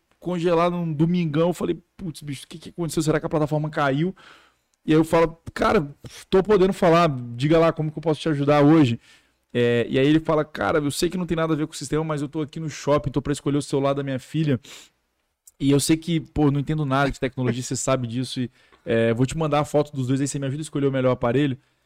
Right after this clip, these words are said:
E aí você respira fundo, você fala, "Velho, pô,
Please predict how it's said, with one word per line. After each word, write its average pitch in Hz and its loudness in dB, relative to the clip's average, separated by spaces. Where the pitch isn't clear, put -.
E - -2
aí 143 0
você - -2
respira 165 0
fundo, 175 -2
você 165 0
fala, 151 -2
"Velho, 135 0
pô, 131 2